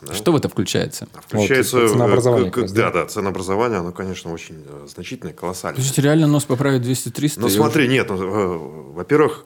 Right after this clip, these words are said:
Speaker 1: клиника, да, имеет интерес, она предоставляет площадку, есть дорогое оборудование,
Speaker 2: Не, ну, давайте все
Speaker 1: инструменты,
Speaker 2: понятно.
Speaker 1: свет,
Speaker 2: Ой, мы,
Speaker 1: электричество,
Speaker 2: Максим,
Speaker 1: там
Speaker 2: тридцать процентов из этого
Speaker 1: специальный,
Speaker 2: получаем.
Speaker 1: да,
Speaker 2: Ладно.
Speaker 1: да, специальная пьеза, там какой-нибудь, значит, э, этот самый, как он там, пьезо-,
Speaker 3: Пьезотом.
Speaker 1: э,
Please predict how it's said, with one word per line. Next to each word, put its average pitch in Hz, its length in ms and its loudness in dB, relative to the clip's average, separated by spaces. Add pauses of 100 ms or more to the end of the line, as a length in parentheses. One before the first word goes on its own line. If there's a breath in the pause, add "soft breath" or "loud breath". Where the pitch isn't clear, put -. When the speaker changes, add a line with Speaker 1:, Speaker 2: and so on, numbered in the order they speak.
(100)
Speaker 1:
клиника, 190 480 -6
да, 101 240 -4
имеет 90 280 -4
интерес, 78 440 -16
она 90 140 -4
предоставляет 95 580 -4
площадку, - 580 -10
есть 110 260 -6
дорогое 101 380 4
оборудование, 92 560 2
Speaker 2:
Не, 117 80 2
ну, 123 80 2
давайте 147 280 2
все 120 80 2
Speaker 1:
инструменты, 151 440 6
Speaker 2:
понятно. 120 220 2
Speaker 1:
свет, 123 420 2
Speaker 2:
Ой, 113 80 2
мы, 120 60 4
Speaker 1:
электричество, 123 400 4
Speaker 2:
Максим, 120 300 4
Speaker 1:
там 110 100 4
Speaker 2:
тридцать 165 200 2
процентов 160 400 2
из 139 60 -4
этого 131 220 -2
Speaker 1:
специальный, 147 500 4
Speaker 2:
получаем. 131 160 4
Speaker 1:
да, 127 120 4
Speaker 2:
Ладно. 101 160 4
Speaker 1:
да, 92 60 2
специальная 123 460 2
пьеза, 123 480 4
там 107 220 2
какой-нибудь, 110 640 2
значит, 101 340 -2
э, 90 1120 0
этот 82 220 -8
самый, 73 320 -14
как 71 200 -18
он 69 120 -16
там, 71 140 -20
пьезо-, 73 540 -12
Speaker 3:
Пьезотом. 101 440 -6
Speaker 1:
э, 60 200 -16